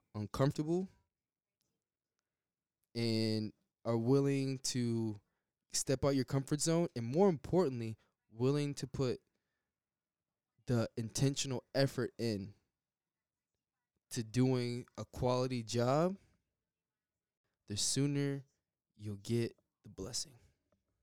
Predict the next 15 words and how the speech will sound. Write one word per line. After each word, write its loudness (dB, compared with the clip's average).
Leave -6
it -4
at -10
that. -18
It -6
doesn't 4
take -2
the -2
big -2
audience, 2
it -8
takes -2
the -4
right -4
audience. -4